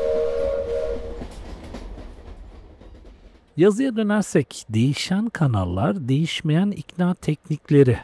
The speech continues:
şeklinde bir bölüm var. Tika, pazarlama kanalları değişse de ikna tekniklerinin aynı kaldığını belirtiyor. Yazar,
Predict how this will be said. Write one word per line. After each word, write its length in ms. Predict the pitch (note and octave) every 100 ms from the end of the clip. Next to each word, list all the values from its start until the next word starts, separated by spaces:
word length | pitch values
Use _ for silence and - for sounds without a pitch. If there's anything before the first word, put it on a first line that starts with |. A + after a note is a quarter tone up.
| - -
şeklinde 720 | - A2 - F#2+ A#2+ G3 G3 - _ -
bir 720 | D#3 C3 D3+ C#3+ - - - _ -
bölüm 320 | C3 A2 F2+
var. 220 | D#2+ D2+ - _ _ _ -
Tika, 360 | F3+ - E3 D#3+ -
pazarlama 440 | B2+ C#3 D3+ G3
kanalları 580 | - F#3 D#3+ B2+ G2+ F#2
değişse 460 | F#2 - - C4
de 180 | B2+ - - _ _ _
ikna 400 | B2+ - C3 G3+
tekniklerinin 800 | - A3 - D3+ - B2+ G#2+ G#2
aynı 280 | A2+ C3 C3
kaldığını 540 | - A2+ G#2+ A2+ G#2
belirtiyor. 560 | G2+ F#2 - - F2 -
Yazar, 360 | A2+ A2+ A#2+